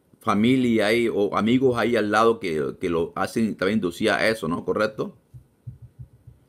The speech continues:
Bien. A esos amigos también aléjaselos. En el nombre de Jesús, ¿ok?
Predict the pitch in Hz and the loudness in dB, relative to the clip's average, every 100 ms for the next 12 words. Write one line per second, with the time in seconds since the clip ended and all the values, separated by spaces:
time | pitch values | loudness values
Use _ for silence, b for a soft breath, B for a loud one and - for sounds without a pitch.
0 | _ - 104 80 - _ _ - 113 160 | _ 0 2 2 -4 _ _ -6 0 2
1 | 127 143 143 123 127 110 127 110 76 - | 4 2 0 0 2 2 0 -2 -4 -6
2 | - _ _ _ _ _ _ _ 80 90 | -12 _ _ _ _ _ _ _ -4 0
3 | 101 98 78 82 | 0 0 -4 -4